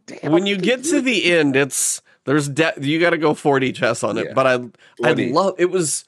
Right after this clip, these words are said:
Speaker 2: four to five hours. Like, it was
Speaker 1: Yeah.
Speaker 2: the perfect
Speaker 1: Excellent.
Speaker 2: size, and that was why, for me, that was
Speaker 1: Excellent.
Speaker 2: almost one of my masterpieces for the year. I don't know if it's my game of the year. Alan Wake still might be, but
Speaker 1: Yeah.
Speaker 2: just it, they didn't take it too far.
Speaker 1: Right.
Speaker 2: 'Cause if they tried
Speaker 1: Right.
Speaker 2: to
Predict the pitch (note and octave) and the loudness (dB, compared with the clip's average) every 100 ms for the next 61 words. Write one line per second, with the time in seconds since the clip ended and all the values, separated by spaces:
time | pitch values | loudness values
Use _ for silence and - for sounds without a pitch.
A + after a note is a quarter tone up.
0 | _ _ _ - F3 F3 F#3 F3+ D#3+ A2 | _ _ _ -2 -2 0 0 2 2 0
1 | A#2 A#2+ B2+ C3 A2+ - - - G2+ C2+ | -2 -2 -2 -4 -6 -8 -10 -10 -10 -10
2 | - _ _ _ C3+ C#3+ - - - G#3+ | -16 _ _ _ -6 -6 -6 -6 -2 0
3 | A3 - G3 G#3 F3 C3+ C3+ D#3+ F#3 F3+ | 0 -2 0 2 2 2 2 2 2 2
4 | F3+ - E3+ E3+ D#3 A3+ D#4 A3 A#3 F#3+ | 0 2 0 2 2 0 0 0 0 -2
5 | F3+ E3+ D3+ C3+ D3 - C#3+ D3+ C#3+ B2+ | -2 -2 0 0 -2 -4 -6 -6 -6 -6
6 | B2+ C3 B2 C#3+ E3 G#3+ - D3 A#2+ A#2+ | -6 -2 0 0 -2 -4 -2 -2 -2 -2
7 | B2+ E3 G3+ G#3+ A3 A3+ _ - C#3 C#3 | -2 -2 -6 -4 -4 -6 _ -4 -2 0
8 | B2+ C#3+ - D#3+ D#3 D#3+ E3+ F3+ - - | 0 -2 -2 -2 0 0 -2 -4 -6 -20
9 | - - G3+ F3 - G#3 - - F#3 - | -20 -14 -6 -4 0 0 0 -2 -2 -4
10 | _ _ _ _ _ _ _ _ - D3 | _ _ _ _ _ _ _ _ -8 0
11 | E3 F3 F#3+ G#3+ F#3+ G3 G3+ - - - | 2 2 -2 -6 -4 -2 -2 -6 -6 0
12 | F3+ F#3 - C#3 C3+ F#3+ A3+ - _ _ | 0 0 0 2 4 2 -4 -12 _ _
13 | _ - A#2+ D#2+ - F#3 F#3 F#3 F#3 F#3+ | _ -6 -4 -6 -4 -2 0 0 -2 0
14 | F3+ F3 E3 D#3 | 0 2 2 2